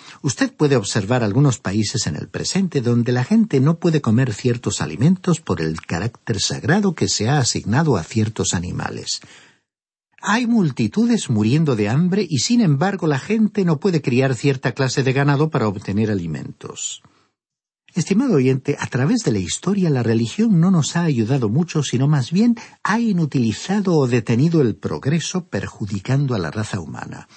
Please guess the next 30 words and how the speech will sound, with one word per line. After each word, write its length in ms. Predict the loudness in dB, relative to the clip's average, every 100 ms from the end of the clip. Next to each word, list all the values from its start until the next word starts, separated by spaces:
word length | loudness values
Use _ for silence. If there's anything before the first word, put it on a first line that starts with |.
| -20 -12
Solo 420 | -4 2 4 4
el 100 | 4
Señor 400 | 2 2 4 2
Jesús 500 | 2 -4 -2 -4 -4
puede 260 | -4 -2 -2
librarnos. 760 | -4 -8 -12 -14 -16 -14 -14 -16 -20 -20 _
Continuemos 840 | 0 2 2 2 2 4 4 2 0
leyendo 380 | 0 0 0
el 80 | 0
versículo 600 | -2 -8 -6 -6 -4 -4
doce 380 | -2 -2 -2 -4
de 120 | -2
este 260 | -2 -4 -8
capítulo 520 | -8 -8 -8 -6 -6
ocho 300 | -6 -8 -8
de 120 | -6
Oseas. 600 | -6 -8 -10 -12 -10 -12 _ _ _ _ -20 -20 _ _ _ -2
"Le 220 | 2 4
escribí 480 | 2 0 0 4 4
las 240 | 2 0
grandezas 680 | 0 0 2 0 0 0 -2
de 120 | 0
mi 160 | 2 4
ley 360 | 4 4 0 0
y 100 | -2
fueron 400 | 2 2 4 2
tenidas 540 | 2 2 4 2 -2
por 280 | -8 -10 -8
cosa 280 | -8 -6 -6
extraña". 840 | -8 -10 -10 -14 -12 -16 -18 -20